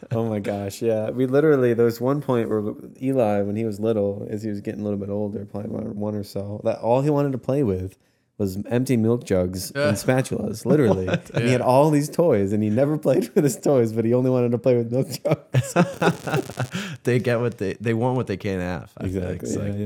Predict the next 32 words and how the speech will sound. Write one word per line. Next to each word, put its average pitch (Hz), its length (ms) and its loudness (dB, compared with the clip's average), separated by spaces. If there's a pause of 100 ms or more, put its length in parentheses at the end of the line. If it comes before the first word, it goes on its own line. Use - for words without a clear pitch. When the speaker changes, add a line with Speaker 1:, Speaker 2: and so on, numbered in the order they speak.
Speaker 1:
yeah, 107 60 -6
that 117 100 -6
Speaker 3:
yep. 90 80 -4
Speaker 1:
could 110 120 -4
be 110 140 -4
it. - 240 -6
Speaker 3:
It's - 140 -14
more 101 160 0
fun. 85 300 -8 (140)
And 113 140 -4
then 123 160 0
if 113 120 -6
they 110 120 -4
see, 110 300 -4
like, 95 180 -4
mommy 92 320 -6
and 78 100 -10
daddy 90 280 -8
playing 64 340 -14
or, 80 160 -10
like, 69 180 -12
using 95 440 -2
it, 67 200 -12
it's - 80 -12
Speaker 1:
Yeah, 107 80 -2
Speaker 3:
like, 101 140 -4
Speaker 1:
yeah, 104 140 -4
yeah. 107 340 -10 (140)
Speaker 3:
"That's - 260 -10
what 95 100 -4
I 123 160 2
want." 82 280 -6